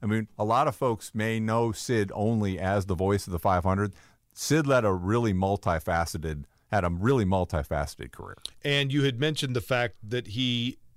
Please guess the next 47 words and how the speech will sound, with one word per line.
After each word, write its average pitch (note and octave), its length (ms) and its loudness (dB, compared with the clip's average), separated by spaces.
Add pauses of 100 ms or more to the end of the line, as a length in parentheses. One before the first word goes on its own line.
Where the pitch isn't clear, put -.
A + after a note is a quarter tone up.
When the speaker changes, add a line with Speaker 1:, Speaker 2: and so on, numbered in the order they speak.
(120)
Speaker 2:
did C#3+ 280 0
things C3+ 440 -4
like C3 320 0
the B2+ 120 -4
P C3 280 0
M B2 100 -2
Party B2 340 0
or A#2 80 2
the G2+ 120 -4
Treasure A#2+ 360 0
Hunt A#2+ 240 -4
beyond B2+ 520 0
just A2+ 240 -4
being B2 240 0
the A2 80 -2
voice A#2 280 -2
of A2+ 120 -2
the A#2 80 -2
Indianapolis A#2 440 -2
five A#2+ 200 0
hundred. A2+ 300 -2 (380)
But, B2+ 220 0
of B2+ 120 -6
course, D#3+ 280 0
Talk E3+ 240 0
of D#3+ 80 -4
Gasoline C3+ 500 0
Alley C3 280 2
is A2 120 -2
a A#2 60 -2
show B2 220 0
that A2+ 100 -2
everyone A#2+ 580 0 (360)
knows A#2+ 340 2
today B2+ 500 0
in A#2+ 120 -2
Indianapolis, A#2 640 -2
hosted B2 320 -4
by A2+ 120 0
Donald A2+ 360 -2
Davidson, A2 680 -2
a A2+ 140 -2
nostalgic B2 560 -2
and A2 100 -4
reflective A#2 520 -2
historic C3+ 540 2
look B2+ 300 0